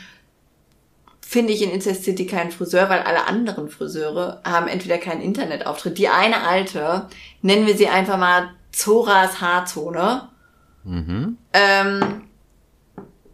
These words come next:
Speaker 1: die hat seit zweitausendsechzehn ihren Friseur. Hat auch Google-Bewertungen, die auch zweitausendeinundzwanzig stattgefunden haben. Ihre Instagram, äh, ihre Instagram, ihre Webseite ist under construction seit zweitausendsiebzehn.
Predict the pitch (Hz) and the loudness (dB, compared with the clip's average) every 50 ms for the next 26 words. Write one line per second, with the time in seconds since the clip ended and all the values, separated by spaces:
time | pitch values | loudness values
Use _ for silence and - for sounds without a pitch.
0 | - _ _ _ _ - 220 226 220 220 226 226 - 226 214 214 - - - 202 | -20 _ _ _ _ 0 4 6 6 6 4 4 2 2 2 2 0 0 2 2
1 | 220 - 262 254 240 233 240 214 185 185 196 220 220 - - - 214 - - 185 | 2 2 0 -2 -4 -2 -2 -4 -2 0 -2 -2 -2 -6 -6 -6 -6 -4 -4 -4
2 | 180 180 180 - - 175 165 180 185 151 135 - - 90 - - - - _ _ | -4 -4 -4 -6 -6 -6 -6 -4 -4 -4 -4 -4 -6 -8 -10 -12 -16 -18 _ _
3 | _ _ _ _ _ _ - - _ _ _ _ _ _ - - - 190 170 170 | _ _ _ _ _ _ -20 -20 _ _ _ _ _ _ -14 -10 -2 2 2 2
4 | 180 175 - - 143 190 214 208 - - 240 262 440 494 - - 180 170 - 160 | 2 2 0 0 2 2 2 2 0 -2 0 4 6 6 6 6 2 2 2 2
5 | 156 147 151 151 - 190 175 185 202 220 220 - - - - - 180 190 220 160 | 2 2 0 -2 -2 -2 0 0 0 -2 -4 -8 -10 -14 -14 -10 -2 0 4 4
6 | 190 - - - - 202 190 190 208 190 185 185 185 - 165 226 233 240 208 - | 4 2 2 0 2 2 2 4 2 2 0 0 0 -2 -2 -2 -2 -2 -4 -4
7 | - 165 151 147 160 160 - - 143 143 - - - - - 160 151 143 151 160 | -4 -6 -6 -6 -8 -10 -8 -6 -8 -6 -6 -10 -10 -8 -8 -8 -8 -8 -8 -8
8 | 165 165 156 160 170 190 220 240 - - - - - - - - _ - 220 220 | -4 -2 0 0 0 0 -4 -6 -8 -12 -16 -16 -18 -20 -20 -14 _ 4 4 6
9 | 190 202 208 202 196 196 196 196 196 - 233 240 - - 277 269 - - 170 160 | 6 8 6 6 8 6 4 4 4 -2 -2 -4 -2 0 -2 -2 -2 -2 -4 -4
10 | 156 - - 190 185 - 190 170 165 147 156 - 170 151 151 151 - - 185 180 | -2 0 0 2 2 4 2 2 2 0 -2 -6 -8 -8 -8 -8 -4 -4 0 0
11 | 190 185 175 196 220 220 - - 196 175 170 165 175 180 175 175 - - 180 202 | 2 2 4 2 2 2 0 0 2 2 2 2 0 -4 -4 -4 -4 -2 0 0
12 | 220 233 220 220 - 196 185 185 - - 196 190 190 - - - 190 175 180 175 | 2 0 -2 -2 -4 -6 -6 -6 -4 -2 -2 -2 -2 -2 -6 -6 -2 0 0 -2
13 | 170 - - 180 175 175 - 196 170 165 165 - 156 139 - 190 202 190 - - | -2 -2 -2 -2 -2 0 -2 -2 -2 -2 -2 -4 -8 -4 -2 -2 -2 -2 -6 -12
14 | - - 135 139 151 175 208 - | -10 -8 -8 -6 -6 -6 -6 -8